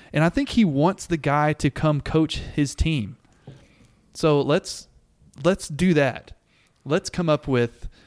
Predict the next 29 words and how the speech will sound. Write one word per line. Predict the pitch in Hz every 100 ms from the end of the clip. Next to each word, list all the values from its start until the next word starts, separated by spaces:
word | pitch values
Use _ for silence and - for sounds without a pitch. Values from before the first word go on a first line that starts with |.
| _
the | -
same | - - 143 160 165 165
trope | - 156 135 -
that | 117 110
has | 120 113
been | 117 120 117 113 - _ _ 127
dogging | 117 113 131 131 127
Kingsbury | 113 139 131 117 113 113
for | 107 107 98
seven, | - - 110 120
eight | 120 107
years | 120 127 113
now | 107 104
that, | -
"Oh, | 127 180 135
hey, | 98 156 131 - _ _ _ _ _ _ _ _ _
you | -
know | 208
that | 185 143
guy | 160 185
from | 151 110
Drive? | 127 151 202 214 - - _ _ _ _ _ _ _ _ -
They | 190
sure | 202 269
do | 247 277
look | 277 202 165
a |
lot | 147 139
alike. | 123 123 107